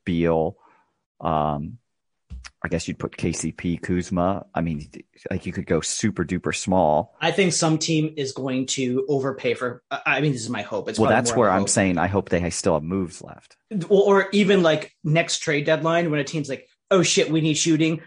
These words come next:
Speaker 2: Let's go get, uh, Davis Bertans." 'Cause there was, like,
Speaker 1: Right.
Speaker 2: there was a chance that they would do it this offseason.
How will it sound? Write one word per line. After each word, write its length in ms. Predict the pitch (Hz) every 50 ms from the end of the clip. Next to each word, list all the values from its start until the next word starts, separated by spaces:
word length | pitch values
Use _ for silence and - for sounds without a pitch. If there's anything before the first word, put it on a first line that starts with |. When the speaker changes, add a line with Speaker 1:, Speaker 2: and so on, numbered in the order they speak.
| - _
Speaker 2:
Let's 220 | - 165 170 165 -
go 160 | - 160 151
get, 300 | - - 147 143 - - - 127 - 170
uh, 180 | 156 143 139
Davis 360 | 135 147 147 143 131 135 -
Bertans." 360 | - 147 143 131 135 123 113 -
'Cause 120 | 143 135
there 80 | 160 165
was, 80 | 151
like, 80 | 156 147
Speaker 1:
Right. 40 | -
Speaker 2:
there 60 | 156
was 100 | 143 139
a 40 | 143
chance 220 | 131 - 156 143
that 60 | 135 131
they 80 | 135
would 100 | 131 127 -
do 100 | 135 127
it 60 | 120
this 180 | 196 208 -
offseason. 480 | 151 101 90 - - 98 104 113 104 101